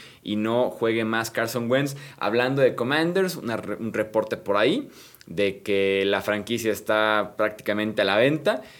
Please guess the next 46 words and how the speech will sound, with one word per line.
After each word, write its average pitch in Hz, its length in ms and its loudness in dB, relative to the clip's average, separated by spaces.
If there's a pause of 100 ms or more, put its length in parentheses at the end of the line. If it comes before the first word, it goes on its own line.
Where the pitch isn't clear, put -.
(140)
y 98 160 -10
que 110 280 0
Dan 131 240 0
Snyder 131 600 0
pudiera 117 300 0
estar 127 280 0
buscando 165 800 0
cerca 233 400 -4
de 254 100 0
siete 143 480 2
mil 160 360 2
millones 160 560 -2
de 123 80 -4
dólares. 156 380 2
Se 135 240 -4
dice 131 300 -6
que 123 100 -2
más 120 300 0
bien 135 220 0
va 127 60 2
a 127 80 -6
conseguir 127 500 -2
entre 113 260 -2
cinco 107 420 -4
mil 123 220 -2
y 143 80 0
seis 101 320 -2
mil 135 240 0
millones. 190 480 -2 (340)
Vamos 117 320 -2
viendo 120 280 -2
qué 117 100 -4
pasa, 120 340 -2
pero 101 140 2
supuestamente 117 680 -4
va 113 120 2
a 117 60 0
ser 131 240 2
rápido, 95 480 -2
¿eh? 98 60 -2
Supuestamente 123 680 -4
en 131 80 -6
cuestión 107 360 -6
de 117 80 -4
seis 113 240 0
meses 131 480 -2